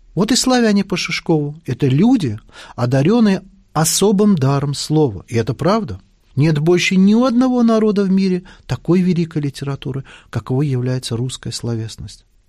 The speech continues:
А потому отмечаю то огромное влияние, которое она неизменно оказывала на весь строй души русского человека, его умонастроения и, в конечном счете, на судьбы нации.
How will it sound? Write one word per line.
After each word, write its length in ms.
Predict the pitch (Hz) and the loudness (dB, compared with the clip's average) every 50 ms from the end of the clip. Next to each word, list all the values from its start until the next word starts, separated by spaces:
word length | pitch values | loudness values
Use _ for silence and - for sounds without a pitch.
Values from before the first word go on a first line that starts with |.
| _ _ | _ _
А 120 | - 120 117 | -10 -8 -4
потому 340 | - 143 - 175 175 190 196 | -4 -2 0 0 2 2 2
отмечаю 500 | 180 - 170 175 165 - - 185 170 165 | 0 0 -2 -4 -2 0 0 0 0 0
то 180 | 165 180 175 | 0 0 0
огромное 420 | 160 151 170 196 196 196 202 202 190 | 0 2 2 2 2 2 2 2 2
влияние, 480 | 208 220 220 220 208 180 151 135 131 | 2 2 2 2 2 2 2 0 -2
которое 360 | - 143 135 - 160 151 147 | -4 -6 -4 -2 0 0 2
она 120 | 151 156 160 | 2 2 4
неизменно 680 | 170 185 202 208 190 196 214 226 196 160 139 143 151 | 4 4 4 2 2 2 2 2 2 2 0 -2 -4
оказывала 540 | 147 - 165 165 151 127 131 127 123 123 - - - - - - | -6 -4 -4 -4 -2 -2 -4 -6 -6 -8 -10 -12 -18 -20 -10 -4
на 160 | 127 131 135 | -2 0 2
весь 220 | 143 170 180 - - | 2 2 2 0 -2
строй 300 | - - 190 190 175 151 | -2 -2 0 0 2 0
души 300 | 156 175 - - 160 147 | 0 -2 -2 -2 -2 -2
русского 380 | 139 131 - - - 127 123 | -2 -4 -6 -8 -10 -10 -8
человека, 680 | 120 - 135 131 127 123 131 151 165 165 165 - 120 - | -8 -8 -6 -4 -4 -2 -2 -4 -4 -6 -8 -10 -12 -6
его 240 | 135 127 143 156 165 | -2 0 2 2 2
умонастроения 920 | 160 160 151 151 147 147 135 - - 147 139 143 156 185 196 175 131 113 - - - - - - - - | 2 0 0 0 0 -2 -2 -4 -4 -2 -2 0 0 0 0 -2 -4 -8 -12 -14 -20 -20 -20 -12 -6 -4
и, 80 | 143 | -4
в 40 | - | -2
конечном 460 | - 156 151 185 - - - 160 151 | 0 0 0 0 0 0 -2 -2 -2
счете, 340 | - - - 165 160 156 147 | -2 0 0 0 0 0 0
на 140 | 139 143 135 | 0 0 0
судьбы 480 | - - - 262 277 220 180 170 190 | 0 0 0 0 2 2 2 2 2
нации. 540 | 165 165 156 143 131 - - - 113 110 - | 2 2 2 0 -2 -4 -8 -10 -10 -12 -14